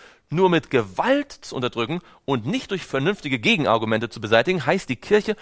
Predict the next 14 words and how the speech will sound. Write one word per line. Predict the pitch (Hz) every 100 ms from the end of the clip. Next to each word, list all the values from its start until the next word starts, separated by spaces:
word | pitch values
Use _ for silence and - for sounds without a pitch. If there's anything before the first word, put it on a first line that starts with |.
| - -
und | 139
den | 120 107
Papst | 170 190 - - -
dem | 135
Gelächter | 127 160 208 160
der |
Feinde | 156 170 165 -
auszusetzen | 226 139 123 - -
und | 117
die |
Christenheit | 110 - 196 - 175 -
unglücklich | 160 151 131
zu | - 143
machen. | 135 120